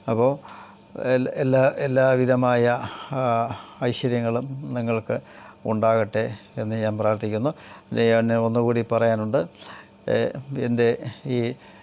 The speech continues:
ഏ, ശിവപാർവതി ജ്യോതിഷം എന്ന ചാനൽ, ഏ, അതിന് നിങ്ങളുടെ പ്രോത്സാഹനം എനിക്കുണ്ടാവണം. നേരത്തെ ഉണ്ടായിരുന്നതുപോലെ തന്നെ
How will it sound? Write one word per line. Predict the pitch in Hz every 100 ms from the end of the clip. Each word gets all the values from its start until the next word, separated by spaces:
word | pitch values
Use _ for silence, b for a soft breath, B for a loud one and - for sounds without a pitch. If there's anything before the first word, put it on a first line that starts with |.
| B B B - -
ഏ, | 131 131
ശിവപാർവതി | 117 127 127 117 123 117 113 113 110 127 B B -
ജ്യോതിഷം | 117 117 - 110 - 131
എന്ന | 127 117
ചാനൽ, | 113 120 117 110 104 113 - - - 113
ഏ, |
അതിന് | 110 113 113 113 110 107 -
നിങ്ങളുടെ | 120 123 117 110 107 B B -
പ്രോത്സാഹനം | 117 117 - 127 120 110 104 - -
എനിക്കുണ്ടാവണം. | 123 113 113 110 113 110 113 156 B B B -
നേരത്തെ | 117 120 110 120 117 131
ഉണ്ടായിരുന്നതുപോലെ | 127 117 117 117 113 113 113 110 110 113 113 107
തന്നെ | 110 110 110